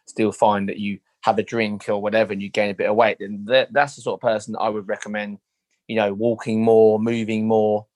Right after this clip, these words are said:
um, rather than necessarily always adding more gym sessions. Or, you know, you could add in an extra gym session a week for sure would be beneficial. But if you can't,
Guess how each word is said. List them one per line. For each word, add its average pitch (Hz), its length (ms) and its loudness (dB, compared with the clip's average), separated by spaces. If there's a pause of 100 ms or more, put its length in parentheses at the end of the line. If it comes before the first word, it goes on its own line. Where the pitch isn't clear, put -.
(340)
um, 101 540 -2
rather 113 300 4
than 110 140 -2
necessarily 107 720 -2
always 107 240 -6
adding 107 280 -2
more 107 180 -2
gym 120 260 -4
sessions. 123 500 0
Or, 104 200 2 (320)
you 127 60 2
know, 120 60 6
you 110 80 2
could 127 100 2
add 135 140 6
in 120 120 2
an 120 40 -4
extra - 240 -6
gym 120 240 -4
session 113 380 -4
a 110 40 0
week 127 300 -4
for 107 80 -14
sure 127 280 2
would 113 160 -4
be 110 120 -4
beneficial. 117 720 -2 (380)
But 113 80 2
if 104 80 -4
you 110 80 -4
can't, 117 300 2